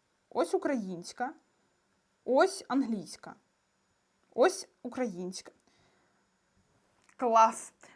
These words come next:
Коли залипла кнопка Ctrl-Shift, і ти постійно змінюєш мову. Добре. Тут навіть картинка плюс-мінус в тему. Непогано. Дуже дрібний шрифт. Він буде з проєктору нечитабельний.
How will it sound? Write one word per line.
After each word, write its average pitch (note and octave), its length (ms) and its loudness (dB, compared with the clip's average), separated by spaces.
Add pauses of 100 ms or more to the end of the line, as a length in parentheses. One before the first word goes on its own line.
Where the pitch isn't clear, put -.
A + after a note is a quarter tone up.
Коли D4+ 400 6
залипла C4 580 2
кнопка A#3+ 880 0
Ctrl-Shift, C4+ 720 0
і B3 60 -8
ти A#3+ 80 -6
постійно B3 440 -2
змінюєш A#3 460 -4
мову. F#3 360 -6 (460)
Добре. G#3 500 4 (600)
Тут C#4 220 0
навіть B3 380 4
картинка B3 480 -2
плюс-мінус A3 520 -8
в - 80 -20
тему. D#3 380 -10
Непогано. G3+ 580 -6 (360)
Дуже D4+ 320 2
дрібний B3 380 -2
шрифт. A#3 440 -8 (340)
Він B3+ 360 -2
буде A3+ 320 -2
з A3+ 80 -10
проєктору A#3 600 -4
нечитабельний. A3+ 880 -4